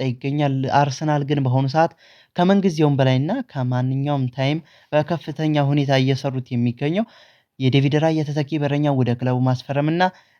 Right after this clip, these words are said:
የዘጠኝ ቁጥር ጨራሽ አጥቂ ማስፈረም ነው። ከዛ በተጨማሪ አንድ የክንፍ መስመር አጥቂ ማስፈረም ነው። እነዚህን ሶስት የበረኛና የፊት መስመር አጥቂ እንዲሁም የክንፍ መስመር አጥቂ ለማስፈረም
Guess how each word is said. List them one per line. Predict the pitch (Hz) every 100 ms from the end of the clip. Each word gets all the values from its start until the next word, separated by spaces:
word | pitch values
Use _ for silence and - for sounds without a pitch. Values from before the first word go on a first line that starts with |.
| -
የዘጠኝ | 117 117 127 139 135
ቁጥር | 135 139 135
ጨራሽ | 139 139 131
አጥቂ | 131 - 139
ማስፈረም | 123 123 - 123 127
ነው። | 165 233 - _ _ - 127 123
ከዛ | 156 151 151
በተጨማሪ | 135 139 - 131 127 131 151 - _
አንድ | 156 156 135
የክንፍ | 127 135 127
መስመር | 123 - 123 -
አጥቂ | 131 131 _ 127
ማስፈረም | 120 117 117 101
ነው። | 82 _ - - - _ - - _
እነዚህን | 156 160 151 151 175
ሶስት | - 180 220 214 - - - - -
የበረኛና | 131 123 117 139 143 147 165 170 127
የፊት | 123 123 131
መስመር | 127 131 139
አጥቂ | 151 - 175 _ _ -
እንዲሁም | 165 165 156
የክንፍ | 139 127 147
መስመር | 143 131 139 131
አጥቂ | 127 - 127
ለማስፈረም | 120 123 123 151 226